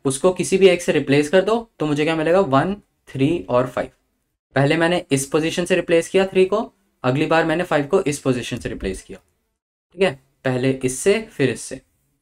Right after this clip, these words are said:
अब क्या कर रहे हैं, वापस से सम निकालते हैं। अब क्या आएगा? फ़ाइव प्लस थ्री एट प्लस वन नाइन। ठीक है, तो नाइन को हमने इस पोजीशन से अगर रिप्लेस कर दिया, इस वाली पोजीशन से, तो मेरे को मेरी array मिल जाएगी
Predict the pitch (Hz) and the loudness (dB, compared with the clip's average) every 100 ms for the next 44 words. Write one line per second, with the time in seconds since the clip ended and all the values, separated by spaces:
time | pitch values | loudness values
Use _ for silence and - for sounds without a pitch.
0 | _ _ _ _ - 139 - 185 185 175 | _ _ _ _ -8 -6 4 6 6 4
1 | 196 226 - 127 135 139 165 190 185 180 | 0 -2 -6 0 2 2 -2 0 0 0
2 | 160 143 139 214 226 _ _ _ _ _ | 0 0 0 -4 -6 _ _ _ _ _
3 | _ _ _ - 135 165 156 170 160 - | _ _ _ -6 0 4 6 4 2 -2
4 | _ _ _ _ 135 156 226 - _ 143 | _ _ _ _ 4 4 2 -2 _ -2
5 | 139 - 165 151 - 131 - 135 131 151 | -2 -4 0 2 2 0 -2 -2 0 -2
6 | 151 101 87 _ _ - 202 - - _ | -2 -4 -6 _ _ -2 -2 -2 -6 _
7 | _ _ _ - 143 143 175 196 170 208 | _ _ _ -2 2 2 2 2 2 0
8 | 226 147 180 190 190 - 180 165 - 165 | 0 -2 -2 0 -2 0 -2 -2 -4 -2
9 | 165 151 135 127 123 127 117 107 156 202 | 0 0 -2 0 -2 -2 -6 0 -2 -2
10 | _ _ _ _ _ 135 139 131 127 113 | _ _ _ _ _ -4 0 0 0 -6
11 | 113 110 165 190 - _ _ _ _ 151 | -8 -4 -2 -2 -6 _ _ _ _ 0
12 | 175 196 208 175 160 131 131 131 113 113 | 2 2 2 2 4 4 4 4 2 0
13 | 123 190 | 0 -2